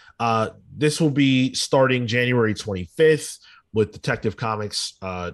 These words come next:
ten fifty. Um, it's gonna, well, it's gonna begin as a, as a backup there. Um,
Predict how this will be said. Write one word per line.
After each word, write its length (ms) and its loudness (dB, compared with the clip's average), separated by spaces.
ten 280 -4
fifty. 720 -2
Um, 680 -6
it's 140 -2
gonna, 200 2
well, 200 4
it's 120 -2
gonna 160 2
begin 440 0
as 520 -2
a, 420 -2
as 180 -6
a 100 -6
backup 640 -6
there. 360 -6
Um, 640 -2